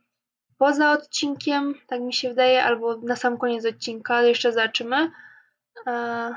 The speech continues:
a teraz, teraz miałam zrobić ten tea table. Oczywiście ten, e, work table możemy przynieść tylko u, e, ten,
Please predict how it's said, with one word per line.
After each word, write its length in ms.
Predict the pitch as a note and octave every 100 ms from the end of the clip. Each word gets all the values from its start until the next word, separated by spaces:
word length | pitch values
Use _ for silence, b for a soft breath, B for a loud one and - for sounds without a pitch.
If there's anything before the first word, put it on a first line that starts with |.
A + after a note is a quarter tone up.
| B B B _ _ _ _ _ _ _ _ _ _ _
a 140 | B3+ B3
teraz, 460 | - B3+ B3+ B3
teraz 220 | - B3 B3
miałam 180 | A#3+
zrobić 300 | A#3 A#3+ A#3+
ten 280 | - A#3 A3+
tea 140 | - -
table. 340 | A3+ G#3+ B3 B B D3+ -
Oczywiście 460 | - C4 C4+ D4
ten, 300 | C4+ C4+ C4
e, 300 | B3+ - B3
work 320 | A#3+ B3+ B3+ -
table 420 | B3+ A#3+ B3 B3
możemy 420 | A#3+ A#3+ B3 A#3+
przynieść 460 | A#3+ A#3+ A#3 A#3+ -
tylko 440 | B3 A#3+ - A#3
u, 360 | A#3 A3+ A3+ -
e, 180 | A3+ A3+
ten, 300 | A#3 A3+